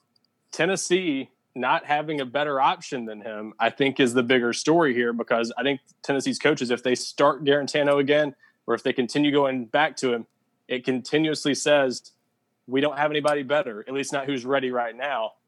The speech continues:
And, and that in year three is tough for fans to swallow, knowing they've had a couple years to recruit their own quarterback, to get somebody else ready,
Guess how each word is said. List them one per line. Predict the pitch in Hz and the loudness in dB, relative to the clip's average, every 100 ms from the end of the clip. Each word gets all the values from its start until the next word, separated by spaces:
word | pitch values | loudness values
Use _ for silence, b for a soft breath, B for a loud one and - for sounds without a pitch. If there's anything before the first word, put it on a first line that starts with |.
| _ | _
And, | 127 120 120 | -6 -6 -6
and | 123 120 | -6 0
that | 127 131 147 _ _ _ | 4 4 2 _ _ _
in | 131 131 | -4 0
year | 139 | 2
three | 131 143 165 156 | 2 2 2 2
is | 135 120 110 - | 0 -6 -8 -10
tough | - - 151 - | -6 -2 -2 0
for | 143 | -2
fans | - 139 143 - | 0 -2 -2 -4
to | 123 | -8
swallow, | - 151 151 131 117 _ _ _ - | 2 4 4 2 -2 _ _ _ 2
knowing | 135 147 139 | 4 4 2
they've | 135 | -2
had | 127 143 | 0 -2
a | 147 | 0
couple | - - 127 | -4 -6 -4
years | 120 120 - | -4 -6 -8
to | 123 | -6
recruit | 117 131 120 | -4 -4 -2
their | 127 120 | 0 0
own | 120 | -2
quarterback, | - 120 113 117 117 | -2 -2 2 0 0
to | 117 | -2
get | 113 139 | 0 0
somebody | - 127 123 120 | 2 2 4 2
else | 117 - | -2 0
ready, | 123 117 117 | 2 2 0